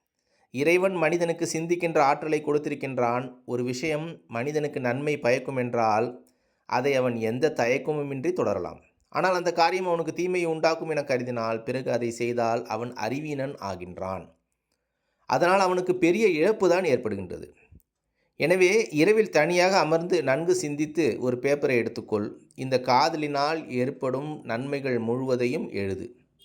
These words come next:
தீமைகள் முழுவதையும் இன்னொரு பக்கத்தில் எழுதி பார்.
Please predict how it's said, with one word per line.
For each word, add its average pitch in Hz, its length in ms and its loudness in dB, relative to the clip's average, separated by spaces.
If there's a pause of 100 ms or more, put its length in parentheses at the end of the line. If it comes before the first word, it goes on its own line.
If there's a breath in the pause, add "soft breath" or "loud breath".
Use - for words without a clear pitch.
(500 soft breath)
தீமைகள் 175 520 2
முழுவதையும் 147 680 4 (120)
இன்னொரு 143 320 0
பக்கத்தில் 147 520 -2
எழுதி 117 340 2
பார். 92 320 -4